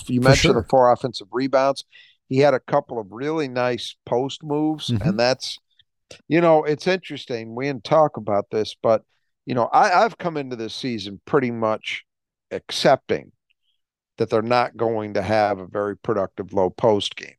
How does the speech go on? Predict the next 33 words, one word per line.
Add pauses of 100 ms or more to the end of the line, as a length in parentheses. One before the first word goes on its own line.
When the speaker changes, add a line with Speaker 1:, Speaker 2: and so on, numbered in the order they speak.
Speaker 1:
because
I,
I
just
don't
expect (100)
Mady (500)
to
develop
consistency
there
at
this
stage. (460)
I
think (160)
Cooper (100)
maybe
is
still
not (400)
at
a
spot,
you
know,
w-,
where
you
expect
it
from
him